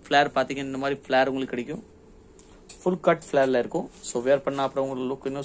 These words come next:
சூப்பரா வரும். வெறும் த்ரீ தௌசண்ட் நைன் ஹண்ட்ரட் ருபீல இருக்கு. எல், எக்ஸ்எல், டபுள் எக்ஸ்எல் வரைக்கும் எல்லாரும் wear பண்ணலாம். And நெக்ல பாத்தீங்கன்னா, உங்களுக்கு இந்த மாதிரி பாருங்க, ஃபுல்லா வந்து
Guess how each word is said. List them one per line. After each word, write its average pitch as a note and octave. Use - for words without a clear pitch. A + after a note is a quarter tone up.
சூப்பரா B2+
வரும். C3
வெறும் D#3
த்ரீ -
தௌசண்ட் C3
நைன் B2+
ஹண்ட்ரட் B2+
ருபீல C3
இருக்கு. C3
எல், C3+
எக்ஸ்எல், -
டபுள் C3
எக்ஸ்எல் B2+
வரைக்கும் C3
எல்லாரும் C3
wear B2
பண்ணலாம். D3
And A2+
நெக்ல C3+
பாத்தீங்கன்னா, C3
உங்களுக்கு B2+
இந்த A#2+
மாதிரி A#2
பாருங்க, -
ஃபுல்லா E3
வந்து C#3+